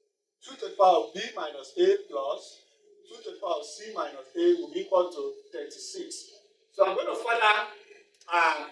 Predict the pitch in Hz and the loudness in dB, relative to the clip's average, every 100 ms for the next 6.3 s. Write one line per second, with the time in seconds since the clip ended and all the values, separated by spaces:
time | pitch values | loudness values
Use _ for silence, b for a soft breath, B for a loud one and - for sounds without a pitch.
0 | - _ _ _ _ _ _ _ _ _ | -18 _ _ _ _ _ _ _ _ _
1 | _ _ - 269 - 220 - 220 214 - | _ _ -10 -6 2 2 2 0 -2 2
2 | - - - - - - - - _ _ | 6 6 6 -2 -16 -20 -20 -20 _ _
3 | _ _ _ _ _ _ _ _ - 453 | _ _ _ _ _ _ _ _ -2 0
4 | 622 466 453 392 440 415 - - - - | 0 -2 0 0 0 0 0 -4 -6 -20
5 | - - 180 302 220 190 190 196 196 - | -14 -6 -2 -2 2 4 6 6 4 2
6 | 190 190 | -2 -2